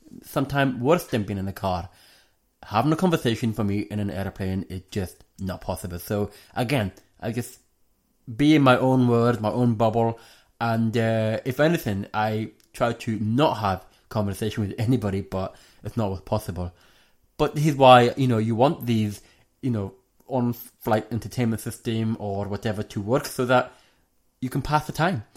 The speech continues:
if you can't have conversation, but unfortunately, that's not always possible.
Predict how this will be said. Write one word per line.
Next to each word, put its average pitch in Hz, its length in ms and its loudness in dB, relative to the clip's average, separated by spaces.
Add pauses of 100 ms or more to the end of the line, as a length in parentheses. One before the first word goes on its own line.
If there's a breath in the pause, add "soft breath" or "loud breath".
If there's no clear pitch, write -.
(220 soft breath)
if 127 160 -4
you 123 60 -4
can't 117 240 2
have 113 180 0
conversation, 101 640 -4
but 92 420 -6 (640 soft breath)
unfortunately, 117 760 4 (240)
that's 101 260 -4
not 110 140 -4
always 98 280 -4
possible. 92 520 -8